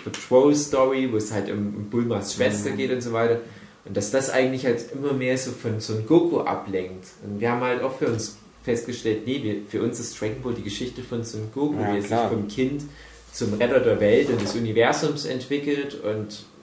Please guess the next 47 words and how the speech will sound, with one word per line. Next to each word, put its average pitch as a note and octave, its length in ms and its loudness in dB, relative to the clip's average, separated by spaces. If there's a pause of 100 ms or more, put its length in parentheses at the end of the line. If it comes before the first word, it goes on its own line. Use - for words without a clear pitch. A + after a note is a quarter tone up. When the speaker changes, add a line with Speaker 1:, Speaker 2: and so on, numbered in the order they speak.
(160)
Speaker 1:
ja, A2 260 -2
und G2+ 220 -8
dann G#2 120 0
im A2 120 -4
Prinzip A#2 420 -6
geläutert A2+ 500 6
am G2+ 160 0
Ende A#2+ 520 2 (580)
in G#2+ 80 -10
den - 100 -14
Sonnenuntergang G2+ 920 0 (300)
reitet. F#2 580 -4 (1600)
Und G2+ 380 -2 (420)
das C3 180 -2
ist - 300 -8 (120)
für B2+ 100 -2
mich C#3+ 220 0
halt C3+ 120 6
eigentlich C3 380 2
schade D#3+ 520 2
und C3+ 200 0
für C3 100 -2
mich C#3+ 280 -2
war E3+ 100 0
aber D#3+ 200 2
halt D#3 180 2
auch D#3 140 0 (140)
bei B2+ 140 2
Son A#2 260 -2
Goku - 300 -2
das - 240 -8
Ding, - 200 -4
ich - 140 -10
mochte F#3+ 300 -4
ihn E3 100 -2
immer E3 180 0
total C3+ 360 -4
gerne, D3+ 220 0
ist - 160 -4
bis A#2 160 -8
heute D3+ 180 4
halt B2+ 100 2
eine C#3 200 -2
meiner B2+ 240 0
absoluten A#2+ 400 -4
Lieblingsfiguren F#3 880 -6
überhaupt, A#2+ 680 -2